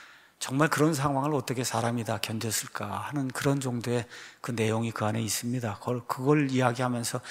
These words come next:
인내하고가 이런 말이구나, 이렇게 좀 생각을 해보면 좋겠습니다. 그 다음에 가서 보니까 목사는 말다툼하지 아니하며, 그러니까 목사는 논쟁을 즐기는 사람이 아니라 늘 화평을 이루려고 노력하는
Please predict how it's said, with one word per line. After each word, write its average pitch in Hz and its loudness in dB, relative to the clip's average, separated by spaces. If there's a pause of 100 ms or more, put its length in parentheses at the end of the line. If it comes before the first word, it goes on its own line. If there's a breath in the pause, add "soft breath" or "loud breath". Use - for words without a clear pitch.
(220 loud breath)
인내하고가 120 4
이런 123 2
말이구나, 107 -2 (320 loud breath)
이렇게 120 2
좀 110 0
생각을 123 4
해보면 110 2
좋겠습니다. 107 -2 (420 loud breath)
그 185 6
다음에 170 10
가서 151 4
보니까 143 8
목사는 135 6
말다툼하지 120 4
아니하며, 95 0 (580 loud breath)
그러니까 135 -2
목사는 127 2 (400 loud breath)
논쟁을 139 10
즐기는 127 4
사람이 120 4
아니라 104 0
늘 139 -4 (340 loud breath)
화평을 156 2
이루려고 117 2
노력하는 110 2